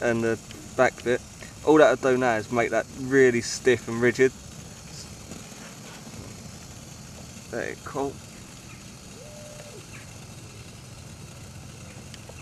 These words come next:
And all, all, it just acts as, like, a sort of boom,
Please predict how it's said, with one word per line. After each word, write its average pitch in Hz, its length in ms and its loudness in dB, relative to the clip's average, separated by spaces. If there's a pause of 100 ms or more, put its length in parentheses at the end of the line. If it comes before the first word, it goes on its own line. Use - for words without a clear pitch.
(720)
And 139 80 0
all, 143 100 6
all, 139 220 4
it 131 120 2
just 147 200 -2
acts - 240 2
as, 127 160 -2
like, 127 220 4
a 123 40 0
sort - 240 4
of 113 160 -6
boom, 120 280 4